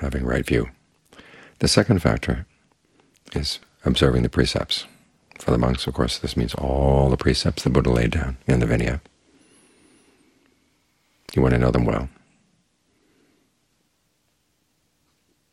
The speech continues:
As for the lay people,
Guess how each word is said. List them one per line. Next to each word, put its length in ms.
As 140
for 120
the 60
lay 100
people, 400